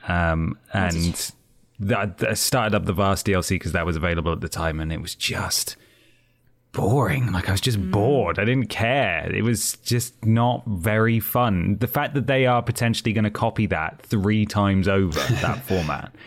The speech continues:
Speaker 1: is shocking and
Speaker 2: Yeah.
Speaker 1: also not shocking at the same time.
Speaker 2: Yeah. So, yeah, that's what I've been playing this week. What about you, Ben?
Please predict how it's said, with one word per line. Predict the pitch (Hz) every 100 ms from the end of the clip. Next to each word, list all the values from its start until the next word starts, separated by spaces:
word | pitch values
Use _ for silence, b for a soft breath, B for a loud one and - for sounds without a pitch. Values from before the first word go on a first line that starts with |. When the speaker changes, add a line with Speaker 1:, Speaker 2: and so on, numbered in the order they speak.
| B B
Speaker 1:
is | 87
shocking | - - 107 87 - 80 - B
and | - 92
Speaker 2:
Yeah. |
Speaker 1:
also | 98 87
not | 90 85 85
shocking | - 85 - 78 71
at |
the | 71
same | - 80 73
time. | 78 76 69 - 208
Speaker 2:
Yeah. | 170 147 147 143 _ _ _ B B B B B B B
So, | - 403
yeah, | 415 381 220 B B B B B -
that's | 262 262
what | 254
I've | 220
been | 196
playing | 196 185
this | 185 -
week. | 240 403 415
What | 480
about | 508 508 508
you, | 523 523
Ben? | 523 180 214